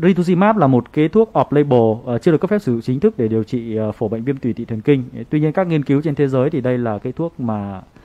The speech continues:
khả dĩ nhất, được nghiên cứu off-label nhiều nhất. Ờ, với các nghiên cứu theo dõi dọc lên đến, ờ, năm năm và rất nhiều cái tổ chức trên thế giới sử dụng nó như thuốc điều trị first line, ờ,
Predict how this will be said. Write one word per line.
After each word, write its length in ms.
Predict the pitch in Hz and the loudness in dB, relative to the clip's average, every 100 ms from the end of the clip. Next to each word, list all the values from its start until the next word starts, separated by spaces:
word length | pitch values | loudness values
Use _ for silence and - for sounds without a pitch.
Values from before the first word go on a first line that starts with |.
| - _ | -20 _
khả 180 | 113 104 | -6 -2
dĩ 120 | 123 | 0
nhất, 240 | 156 - | 0 -2
được 120 | 127 113 | -2 -2
nghiên 160 | 127 | -2
cứu 260 | 123 123 151 | 0 0 0
off-label 440 | 131 127 123 113 | -2 -2 -2 -2
nhiều 200 | 113 113 | 0 0
nhất. 180 | 127 185 - - - - - - - | -2 -4 -8 -20 -20 -20 -20 -20 -10
Ờ, 220 | 120 120 | -6 -4
với 240 | 120 131 151 | 0 0 0
các 120 | 185 | -2
nghiên 120 | 151 | 0
cứu 100 | 139 | 0
theo 140 | 165 | 0
dõi 200 | 135 127 | 2 2
dọc 220 | 139 123 123 | 2 0 0
lên 200 | 131 123 | 0 2
đến, 240 | 123 143 | 0 0
ờ, 140 | 156 | -2
năm 260 | 147 143 135 | 0 0 2
năm 180 | 135 127 - - | 0 -2 -6 -16
và 380 | 113 110 110 110 | -8 -4 -2 -2
rất 180 | 139 | -4
nhiều 220 | 170 127 107 | 0 0 0
cái 80 | 131 | -4
tổ 200 | - 101 | -4 -4
chức 180 | 170 170 | -4 -4
trên 120 | 123 | -4
thế 100 | 123 | -2
giới 260 | 117 117 143 | -2 -2 -2
sử 140 | 117 | -4
dụng 200 | 101 104 | -6 -4
nó 120 | 107 | -4
như 140 | 127 123 | -2 -2
thuốc 160 | 151 | -2
điều 120 | 131 98 | -6 -8
trị 120 | 107 - | -10 -4
first 320 | 160 - 123 | -4 -2 0
line, 260 | 123 117 107 - - - - - | 0 0 -4 -12 -20 -20 -20 -10
ờ, 360 | 113 113 110 | -6 -2 -4